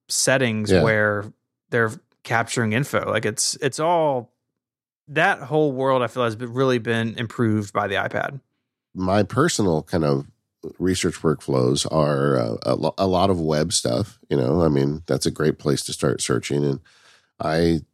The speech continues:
Speaker 2: choose to use Safari. You know, it's, it's
Speaker 1: Yep.
Speaker 2: great. It, it sips energy. It's, uh, you know, it's kind of what Apple wants, and it's not worth fighting, uh,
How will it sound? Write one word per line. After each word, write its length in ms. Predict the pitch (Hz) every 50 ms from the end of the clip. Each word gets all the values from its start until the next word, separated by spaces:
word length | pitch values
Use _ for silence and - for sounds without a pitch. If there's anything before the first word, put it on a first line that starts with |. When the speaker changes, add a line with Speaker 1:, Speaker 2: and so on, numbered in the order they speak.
| _ -
Speaker 2:
choose 360 | - - 90 90 92 90 90
to 80 | 95
use 180 | 92 98 101 -
Safari. 460 | - 101 - 117 113 92 69 - - - - -
You 60 | 65
know, 160 | 62 64 71
it's, 220 | 71 65 - - - -
it's 220 | 78 78 - -
Speaker 1:
Yep. 160 | - _ _
Speaker 2:
great. 360 | - - 76 82 82 80 - _ _ -
It, 160 | 67 60 58 - _ _ _ _ _ _ -
it 260 | - 67 - - -
sips 400 | - - - - 98 - - -
energy. 580 | 92 92 92 92 90 95 90 82 78 78 78
It's, 420 | 71 62 58 - - - - - -
uh, 300 | 64 65 65 62 60 58 -
you 100 | 76 76
know, 180 | 71 65 67 73
it's 140 | 76 73
kind 200 | - - - 80
of 80 | 78 73
what 120 | 78 76
Apple 400 | 76 76 78 78 - 82 71 65
wants, 360 | 64 65 67 67 67 67 - -
and 200 | 69 67 69 - _ _ _ - - - _ _ -
it's 380 | 82 80 - - - - - -
not 240 | 90 87 82 73 -
worth 180 | - 76 - -
fighting, 420 | - 76 69 65 - 55 55 - - _ _ _ - -
uh, 240 | 80 73 67 64